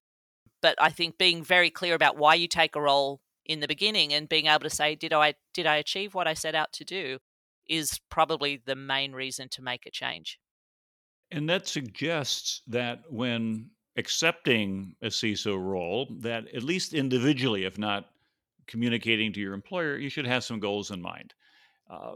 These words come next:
Speaker 2: if, uh, kind of like Yogi Berra, "If you don't know where you're going, you're sure to get there."
Speaker 1: Yep.
Speaker 2: Meaning that wherever you end up,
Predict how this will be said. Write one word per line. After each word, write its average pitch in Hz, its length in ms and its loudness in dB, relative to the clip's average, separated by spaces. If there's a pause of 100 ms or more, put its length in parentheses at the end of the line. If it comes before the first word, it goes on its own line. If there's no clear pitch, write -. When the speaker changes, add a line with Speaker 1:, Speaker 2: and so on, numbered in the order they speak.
Speaker 2:
if, 131 340 -4
uh, 123 200 2
kind 127 240 -4
of 113 180 -4
like 113 220 -2
Yogi 117 260 2
Berra, 107 320 2
"If 104 120 -4
you 117 60 -2
don't 147 200 0
know 147 100 -2
where 143 140 0
you're 131 100 2
going, 131 340 4
you're 113 80 -2
sure 127 220 -2
to 113 100 -2
get 120 200 2
there." 95 220 -10 (260)
Speaker 1:
Yep. 165 160 2 (180)
Speaker 2:
Meaning 127 480 4
that 120 240 4
wherever 151 320 6
you 143 140 8
end 139 180 4
up, 151 240 6